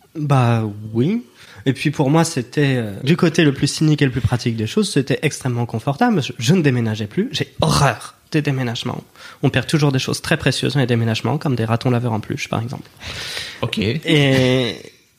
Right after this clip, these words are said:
Speaker 1: et donc je, je restais dans mon chouette appart, où je pouvais avoir un chat parce qu'il y a l'immense toit terrasse, euh, en face, plutôt que de déménager à Paris, puisque la mutation avait raté, euh, dans quelque chose de plus petit. Euh... moi, j'étais très content.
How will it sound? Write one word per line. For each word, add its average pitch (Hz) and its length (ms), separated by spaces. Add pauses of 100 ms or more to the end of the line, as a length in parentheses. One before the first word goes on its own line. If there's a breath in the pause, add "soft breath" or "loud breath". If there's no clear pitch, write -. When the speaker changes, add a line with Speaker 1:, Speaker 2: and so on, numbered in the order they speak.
(180)
Speaker 1:
et 147 140
donc 131 200
je, 127 180
je 117 140
restais 123 300
dans 117 120
mon 110 120
chouette 117 340
appart, 185 640
où 175 120
je 131 100
pouvais 127 280
avoir 117 240
un 107 60
chat 120 180
parce - 180
qu'il - 80
y 104 80
a - 20
l'immense 107 320
toit - 160
terrasse, 113 560
euh, 98 140 (680 loud breath)
en 113 160
face, 160 420
plutôt 127 220
que 113 60
de 120 80
déménager 117 640
à 117 80
Paris, 123 360
puisque 123 300
la 107 100
mutation 104 460
avait 120 160
raté, 147 680
euh, 101 300
dans 110 200
quelque 107 280
chose 123 320
de 95 360
plus - 160
petit. 160 680 (100)
Euh... 127 80 (1120 loud breath)
moi, 226 160
j'étais - 240
très - 160
content. 147 300